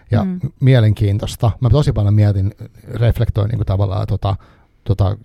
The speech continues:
Speaker 1: kirjoitusluovuus, kaikkea
Speaker 2: Mm.
Speaker 1: asiaa tässä, ja varmasti jää kytemään, niinku, että mitä,
Speaker 2: Mm.
Speaker 1: mitä kaikkea se herättääkään, en osaa vielä varmaan sanoa sitä tällä
Speaker 2: Mm.
Speaker 1: hetkellä. Ö, mut semmonen mun piti kysyä vielä,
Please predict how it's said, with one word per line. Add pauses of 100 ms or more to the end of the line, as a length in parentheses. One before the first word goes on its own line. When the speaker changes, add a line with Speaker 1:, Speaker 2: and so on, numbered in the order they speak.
Speaker 1:
kirjoitusluovuus, (160)
kaikkea (120)
Speaker 2:
Mm.
Speaker 1:
asiaa
tässä,
ja
varmasti
jää
kytemään,
niinku,
että
mitä,
Speaker 2:
Mm. (600)
Speaker 1:
mitä
kaikkea
se
herättääkään,
en
osaa
vielä (160)
varmaan
sanoa
sitä
tällä
Speaker 2:
Mm.
Speaker 1:
hetkellä. (800)
Ö, (680)
mut
semmonen
mun
piti
kysyä
vielä,